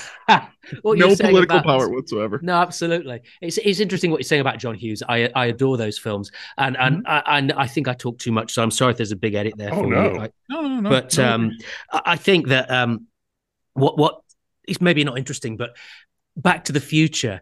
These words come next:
Speaker 1: was a love letter, really, um,
Speaker 3: Oh, yeah.
Speaker 1: to, to, to, to the producers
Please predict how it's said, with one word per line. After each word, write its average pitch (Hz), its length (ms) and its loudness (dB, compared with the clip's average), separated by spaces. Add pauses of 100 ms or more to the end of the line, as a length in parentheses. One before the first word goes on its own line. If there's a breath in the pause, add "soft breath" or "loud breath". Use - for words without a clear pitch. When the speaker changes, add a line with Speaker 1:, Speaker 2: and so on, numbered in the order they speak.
(220 soft breath)
Speaker 1:
was 127 460 2
a 131 60 -2
love 123 300 0
letter, 113 320 -6
really, 107 580 -4 (360 soft breath)
um, 95 500 -12
Speaker 3:
Oh, - 160 -18
yeah. 143 280 -12
Speaker 1:
to, 143 160 -6
to, - 320 -10
to, 139 200 -2
to 127 160 -10
the 131 60 -2
producers 117 580 -6